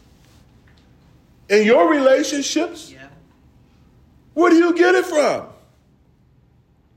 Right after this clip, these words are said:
Speaker 1: Our Heavenly Father. Man became a living soul.
Speaker 2: Yes, yes.
Speaker 1: He has rules. And when we come to him, we have to understand the rules.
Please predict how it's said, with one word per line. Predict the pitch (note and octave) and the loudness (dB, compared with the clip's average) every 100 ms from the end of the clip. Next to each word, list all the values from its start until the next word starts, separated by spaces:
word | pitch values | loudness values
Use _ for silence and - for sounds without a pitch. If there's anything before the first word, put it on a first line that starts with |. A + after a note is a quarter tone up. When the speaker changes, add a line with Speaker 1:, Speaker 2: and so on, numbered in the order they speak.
| _ _ _ _ _ _ - | _ _ _ _ _ _ -8
Speaker 1:
Our | F#3+ | -6
Heavenly | G#3 G#3 G#3 | -4 -6 -8
Father. | G#3 A#3+ C#4 C4 - - _ _ _ _ _ _ _ _ _ | -10 -8 -6 -8 -12 -20 _ _ _ _ _ _ _ _ _
Man | C3+ F3 G#3+ A#3 | -8 -2 0 0
became | A3 G3+ - G3 G3 | -2 -6 -2 0 0
a | G3 | 0
living | G3 G3+ G#3 G#3+ | 0 0 -2 -8
soul. | - C4 C4+ C#3 - _ | -8 -8 -8 -10 -20 _
Speaker 2:
Yes, | C#3+ B2+ - _ _ C3+ | -20 -20 -20 _ _ -20
yes. | C3+ B2 - _ _ _ _ _ _ _ _ _ _ _ _ | -20 -20 -20 _ _ _ _ _ _ _ _ _ _ _ _
Speaker 1:
He | - G3+ | -8 -6
has | G3 G3 G3+ F#3+ | 0 0 0 -4
rules. | A#3+ A#3 - - - - _ _ _ - _ _ _ _ - | -4 -4 -6 -12 -20 -20 _ _ _ -20 _ _ _ _ -6
And | D3+ E3 | -2 0
when | E3 | 0
we | F3+ | -2
come | E3+ - C4 A#3+ | -4 -2 -2 -2
to | G3+ | -2
him, | F3+ E3+ E3 E3+ - - _ _ _ _ - | -2 -4 -4 -12 -20 -20 _ _ _ _ -8
we | E3 F3 | -4 -2
have | E3 E3 | -2 -2
to | D#3+ | -4
understand | E3 D#3+ D#3+ - E3 D#3 | -4 -6 -8 -6 -4 -4
the | D3+ | -4
rules. | D3+ E3 D#3 G2+ B1 - - | -4 -4 -4 -6 -12 -20 -20